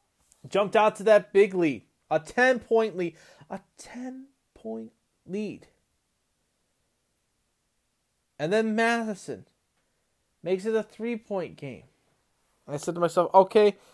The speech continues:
all we need is a, to get in field goal range, get something happen."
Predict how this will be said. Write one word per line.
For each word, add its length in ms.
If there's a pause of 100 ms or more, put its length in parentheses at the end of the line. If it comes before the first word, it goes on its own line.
(580)
all 320
we 120
need 540 (720)
is 220
a, 280 (1040)
to 100
get 240
in 60
field 380
goal 200
range, 560 (1000)
get 220
something 340
happen." 520